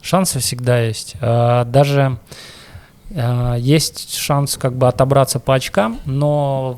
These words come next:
в спорте есть такая зеленая карточка, вот, э, и она дает возможность, э, участвовать любому спортсмену на Паралимпийских играх.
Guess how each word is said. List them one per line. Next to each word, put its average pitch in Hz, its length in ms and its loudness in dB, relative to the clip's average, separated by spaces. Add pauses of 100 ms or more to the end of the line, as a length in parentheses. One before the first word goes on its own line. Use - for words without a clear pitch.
в 131 280 -4
спорте 190 440 -6
есть 131 240 -6
такая 123 520 -4 (240)
зеленая 127 500 -4
карточка, - 640 -4 (680)
вот, 113 460 -2
э, 113 400 -4
и 127 260 0
она 143 600 0 (1120)
дает 139 340 4
возможность, 147 720 0
э, 127 60 -2
участвовать 120 640 -2
любому 131 500 0
спортсмену 147 600 -6
на 113 160 -6
Паралимпийских 120 880 -4
играх. 107 300 -4